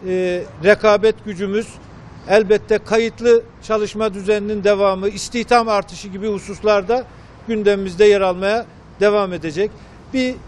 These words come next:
denge içinde, bir bütünlük içinde bütün bu konular değerlendirilerek inşallah bütün kesimlerin memnun olacağı şekilde bu süreçleri devam ettireceğiz.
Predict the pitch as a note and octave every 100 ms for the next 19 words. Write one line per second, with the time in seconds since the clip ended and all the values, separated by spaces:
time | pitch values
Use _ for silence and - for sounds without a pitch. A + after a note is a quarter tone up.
0 | - G#3+ A3+ A3+ A#3+ A3 - G3+ G#3 G#3
1 | G#3+ G3 - A#3 A3+ G#3+ - G3+ F#3+ A3+
2 | - - - - G#3+ B3 A3 G#3 G#3+ G3+
3 | G3 F#3 E3 G#3+ G#3+ G#3 G3+ G3 F#3+ G3
4 | G#3+ B3 - - - - D4 A#3+ A3 G3
5 | G#3 A#3 F#3 G#3+ C4 A3 G#3 - G#3 G3
6 | G3+ A#3+ - - - - G#3+ A3 A3+ G#3+
7 | G3 F3+ G3+ F#3+ G3 F#3 G3 G#3+ G#3+ G#3+
8 | G3+ F#3+ - G3 A3+ G#3 G#3 F#3 E3 -
9 | D#3 C#3+ E3+ G#3+